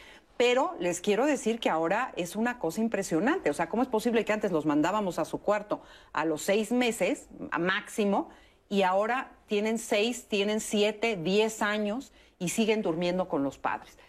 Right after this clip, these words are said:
Eso a veces uno pudiera pensar que más que beneficioso puede ser perjudicial,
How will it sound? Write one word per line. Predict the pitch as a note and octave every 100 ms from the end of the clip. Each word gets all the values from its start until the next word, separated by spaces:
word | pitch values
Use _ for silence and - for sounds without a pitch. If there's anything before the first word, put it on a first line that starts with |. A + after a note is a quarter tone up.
| _
Eso | - A3 C#4 -
a | - D#3+
veces | G3 A#3+ A#3 -
uno | G3+ F#3+
pudiera | E3 F3 F3+ F3+
pensar | C#3+ F#3+ F3+
que | F3 E3
más | E3 G3+
que | -
beneficioso | F3+ D#3+ D3+ D3 - F#3 F3+ E3+
puede | D#3+ D#3+
ser | E3
perjudicial, | - D3+ - C3 - G#3